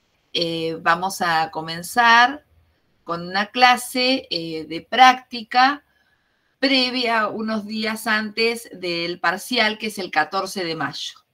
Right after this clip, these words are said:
Eh, primero les quiero comunicar que ahí, eh,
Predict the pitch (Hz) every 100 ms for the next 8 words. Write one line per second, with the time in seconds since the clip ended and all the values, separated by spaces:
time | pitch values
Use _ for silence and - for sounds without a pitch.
0 | _ _ _ _ _ _ _ _ _ -
1 | 175 165 160 160 156 170 190 208 202 196
2 | 208 196 190 185 185 185 - 214 233 226
3 | 196 170 175 196 202 214 - 175 165